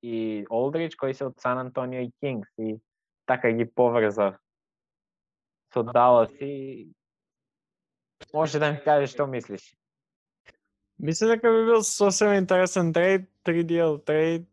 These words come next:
Speaker 2: а, три тим трейд. А... Пази, на, на Далас им треба шут, на Далас им треба тројка. Мислам дека,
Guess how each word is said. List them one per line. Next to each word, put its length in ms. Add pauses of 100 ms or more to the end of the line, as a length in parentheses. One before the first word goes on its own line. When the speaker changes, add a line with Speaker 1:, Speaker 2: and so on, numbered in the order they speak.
Speaker 2:
а, 180
три 240
тим 280
трейд. 400
А... 1000 (1400)
Пази, 440 (140)
на, 260
на 120
Далас 400
им 140
треба 360
шут, 480 (220)
на 140
Далас 400
им 120
треба 300
тројка. 360
Мислам 380
дека, 640